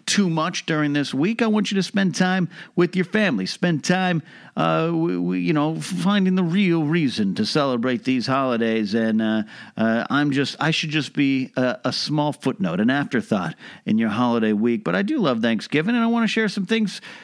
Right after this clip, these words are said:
uh, about that. So that's what I said, the three things you should love about Thanksgiving. And I don't wanna waste any more time. I wanna dive right in. And that is, uh,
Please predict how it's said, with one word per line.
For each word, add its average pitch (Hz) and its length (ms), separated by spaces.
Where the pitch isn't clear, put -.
uh, - 160
about 269 320
that. 214 160
So 196 180
that's 196 280
what 226 60
I - 20
said, 277 260
the 104 80
three 165 300
things 123 540
you 175 60
should 165 180
love 113 200
about 101 320
Thanksgiving. 85 580
And 117 160
I 175 280
don't 180 100
wanna 156 140
waste 143 200
any 139 80
more 135 120
time. 160 300
I 156 40
wanna 131 160
dive 139 360
right 147 220
in. 151 240
And 113 120
that 135 160
is, 123 260
uh, 117 360